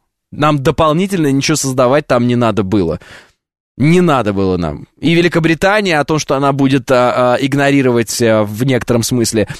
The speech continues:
чемпионат мира по футболу, заявляла и раньше, и до этого инцидента. «Как в иллюзии обмана. Что-то, когда вы смотрите на фокус, знаете, настоящая магия происходит совсем в другом месте», пишет Александр.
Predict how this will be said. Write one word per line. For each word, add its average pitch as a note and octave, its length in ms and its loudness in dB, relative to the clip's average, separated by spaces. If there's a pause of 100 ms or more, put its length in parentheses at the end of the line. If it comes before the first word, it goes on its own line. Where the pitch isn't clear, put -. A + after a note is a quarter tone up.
чемпионат C3+ 380 0
мира B2+ 200 0
по - 80 -6
футболу, D#3+ 420 2
заявляла D#3 480 0
и D#3 160 -2
раньше, G#2+ 560 -2
и B2 140 -2
до B2 240 2
этого A2 420 0
инцидента. F#2+ 800 -4 (640)
«Как F#3+ 240 0
в G3+ 80 0
иллюзии G#3+ 280 0
обмана. F3+ 440 0
Что-то, E3+ 240 -4
когда D#3+ 260 0
вы D#3 60 0
смотрите E3 480 -2
на C#3+ 140 0
фокус, F#3 340 0
знаете, D3+ 400 -2
настоящая C#3+ 400 0
магия D3 260 0
происходит C#3 340 0
совсем D3 200 -2
в - 20 -2
другом D3 280 0
месте», C3+ 260 -2
пишет C#3 300 -2
Александр. A#2 720 0